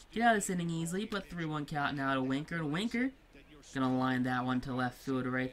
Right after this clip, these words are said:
there. And that's gonna be a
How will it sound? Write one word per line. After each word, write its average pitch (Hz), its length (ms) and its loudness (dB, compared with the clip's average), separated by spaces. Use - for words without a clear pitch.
there. 139 340 0
And 131 380 -4
that's 151 180 -2
gonna 170 220 -2
be 180 480 -2
a 170 260 -4